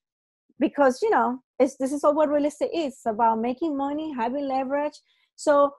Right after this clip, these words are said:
buyers do not pay commission unless otherwise stated, and this is something that you always have to ask to,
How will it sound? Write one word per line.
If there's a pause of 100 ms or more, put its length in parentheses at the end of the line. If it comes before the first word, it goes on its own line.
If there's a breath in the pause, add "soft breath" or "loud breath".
(480)
buyers (100)
do
not
pay
commission
unless (120)
otherwise (100)
stated, (100)
and
this
is
something
that
you (160)
always
have
to
ask (680)
to,